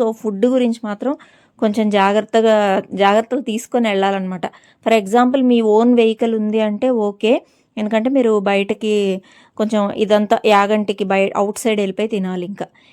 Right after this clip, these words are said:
ఇక్కడ ఏం చూపిస్తున్నాను తెలుసా మీకు? నా చెప్పులు చూపిస్తున్నాను చూడండి.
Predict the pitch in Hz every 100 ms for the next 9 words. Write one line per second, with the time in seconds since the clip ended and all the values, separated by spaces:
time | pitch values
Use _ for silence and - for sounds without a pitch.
0 | _ - 226 214 220 302 302 262 208 -
1 | 202 190 190 196 - 196 190 180 240 453
2 | 523 _ _ - 202 202 202 214 226 214
3 | 202 196 220 196 196 185 185 185 190 339